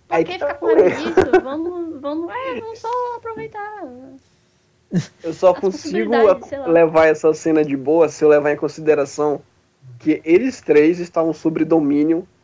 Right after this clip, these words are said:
Speaker 2: da Era Venenosa.
Speaker 1: <laughs>
Speaker 2: Fora isso, eu não consigo. Se eu pensar assim, ah, não,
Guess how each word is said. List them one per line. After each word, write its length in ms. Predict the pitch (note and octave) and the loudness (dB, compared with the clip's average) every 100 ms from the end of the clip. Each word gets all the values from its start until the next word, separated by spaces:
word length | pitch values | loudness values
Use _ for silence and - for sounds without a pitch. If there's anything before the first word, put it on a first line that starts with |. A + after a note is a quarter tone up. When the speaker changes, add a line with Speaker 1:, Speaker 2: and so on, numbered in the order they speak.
| _ | _
Speaker 2:
da 100 | C#3 | 2
Era 140 | C#3 | 4
Venenosa. 500 | C3+ C#3 D3 G#2+ F2 - _ | 4 2 2 2 -2 -6 _
Speaker 1:
<laughs> 440 | F#3 - G3+ - | -8 -4 -2 0
Speaker 2:
Fora 220 | D3 C#3+ | 2 4
isso, 340 | C#3 D#3+ - - - | 2 -2 -8 -16 2
eu 140 | D#3 | 4
não 160 | E3 F3+ | 6 4
consigo. 600 | G#3 G3+ - D#3 C#3 B2 | 2 -2 -2 2 2 2
Se 60 | A3+ | 0
eu 40 | |
pensar 260 | B3+ B3 G3 | 2 0 2
assim, 140 | - | 0
ah, 60 | A3+ | -2
não, 220 | D3+ C#3 | 0 -4